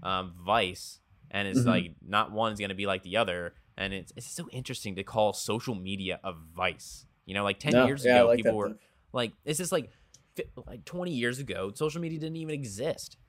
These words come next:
Speaker 1: you know? So
Speaker 2: Yeah.
Speaker 1: it's like, it's just like, that's the world that we live in, where it's like, technology is like this omen that's coming after us.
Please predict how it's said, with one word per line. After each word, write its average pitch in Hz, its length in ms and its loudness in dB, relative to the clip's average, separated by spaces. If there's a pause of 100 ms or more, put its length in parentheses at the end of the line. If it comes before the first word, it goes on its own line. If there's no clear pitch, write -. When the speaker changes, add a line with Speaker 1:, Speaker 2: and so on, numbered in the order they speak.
Speaker 1:
you 107 140 0
know? 113 180 2
So 117 80 4
Speaker 2:
Yeah. 113 100 8
Speaker 1:
it's - 120 -2
like, 120 120 -4
it's 120 140 -10
just - 220 -12
like, 120 200 -2
that's 151 280 4
the 180 120 4
world 135 380 2
that 123 100 4
we 110 140 0
live 107 320 0
in, 95 180 -4
where 98 140 0
it's 101 140 -4
like, 98 120 -10
technology 104 920 -2
is 104 280 -10
like 98 180 -8
this 104 200 -8 (100)
omen 113 480 -2
that's 98 180 -6
coming 117 360 -8
after 104 420 -10
us. - 180 -20